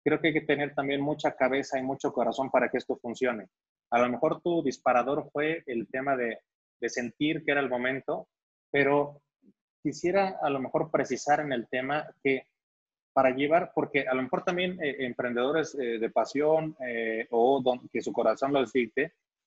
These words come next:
pues yo te puedo decir que a lo mejor siete de cada diez fracasan, y, y, y, o ocho de cada diez. Con Alejandro, el mismo Alejandro Espinosa, platicamos y veíamos que el tema restaurantero muchas veces es por un tema de corazón o por un tema de ego.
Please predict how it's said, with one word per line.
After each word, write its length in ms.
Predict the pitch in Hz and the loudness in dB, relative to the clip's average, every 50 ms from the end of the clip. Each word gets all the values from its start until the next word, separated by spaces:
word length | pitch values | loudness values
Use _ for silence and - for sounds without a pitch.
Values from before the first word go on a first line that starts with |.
| _ _ _ | _ _ _
pues 140 | - 117 131 | -2 0 2
yo 80 | 151 | 2
te 80 | - 208 | 2 2
puedo 160 | - 214 208 | 2 4 4
decir 240 | 185 147 180 185 185 | 4 4 2 2 2
que 80 | - 196 | 4 4
a 40 | |
lo 80 | 180 160 | 4 4
mejor 520 | 147 127 - - 147 170 175 165 170 - _ - 117 | 4 2 2 4 4 4 4 2 -2 -6 _ -12 -14
siete 520 | - - - 151 156 156 - - 170 165 | -4 0 2 2 2 2 2 2 2 4
de 160 | 139 147 - | 4 2 2
cada 200 | - 143 143 143 | 2 2 2 2
diez 260 | 131 139 139 151 - - | 2 2 2 2 2 2
fracasan, 520 | 120 117 - - 117 - - 104 104 - _ _ _ _ _ _ _ _ _ _ _ _ _ _ _ - | 0 2 2 2 2 0 0 -6 -14 -16 _ _ _ _ _ _ _ _ _ _ _ _ _ _ _ -2
y, 120 | 139 135 | 0 0
y, 520 | 135 - 143 135 135 135 139 - 135 131 131 | 2 2 2 2 2 2 2 2 2 2 4
y, 80 | 127 | 4
o 180 | 123 117 117 135 | 6 6 8 6
ocho 240 | 196 196 - 180 151 | 6 4 2 0 0
de 220 | 120 117 117 110 | 0 0 -2 -2
cada 220 | - 139 143 135 - | -2 0 0 0 0
diez. 320 | 156 196 208 190 - - | 0 -2 -2 -2 -4 -6
Con 160 | - 139 135 | -2 0 2
Alejandro, 480 | 131 127 127 123 - 151 170 170 170 170 | 2 2 2 2 2 2 2 0 -2 -2
el 60 | 156 | -2
mismo 200 | 156 156 156 156 | -2 0 0 0
Alejandro 360 | 143 131 120 143 143 151 147 | 0 0 0 -2 -2 -2 -4
Espinosa, 360 | - - 139 131 135 139 147 | -8 -8 -6 -6 -6 -6 -4
platicamos 720 | 120 131 117 110 - - - 123 131 143 147 147 135 - | -2 -2 -2 -2 -4 -4 -2 -2 -2 -2 -4 -6 -8 -6
y 60 | 127 113 | -6 -4
veíamos 440 | 113 113 120 127 135 139 135 - - | -2 0 0 -2 -2 -4 -6 -6 -4
que 160 | 139 135 135 - _ _ _ _ _ | -4 -6 -6 -6 _ _ _ _ _
el 140 | - 131 131 | -2 0 0
tema 220 | - 185 202 214 214 | 0 2 4 4 4
restaurantero 880 | - 156 - - 156 147 147 143 143 147 143 147 175 156 135 139 143 | 4 2 0 0 0 2 2 2 0 0 -2 -2 0 2 2 0 0
muchas 360 | 143 143 147 143 - 147 135 | -2 -4 -6 -4 -4 -4 -4
veces 260 | 143 143 135 151 139 143 | -2 -4 -4 -2 -4 -4
es 100 | 139 - | -4 -4
por 140 | 139 131 | -2 -2
un 100 | 139 139 | -2 -2
tema 220 | - 143 143 147 143 | -4 -4 -2 0 0
de 120 | 139 127 | 0 0
corazón 540 | - 139 131 127 - - 143 143 147 151 156 - _ _ _ _ _ _ | 0 2 2 2 0 0 -2 -4 -4 -4 -8 -14 _ _ _ _ _ _
o 120 | - 113 - | -6 -2 0
por 140 | 120 120 | 0 0
un 100 | - 131 | 0 0
tema 220 | - 135 131 127 123 | -2 0 0 2 2
de 200 | 123 117 117 113 | 4 4 4 2
ego. 200 | 104 107 98 | 2 0 -4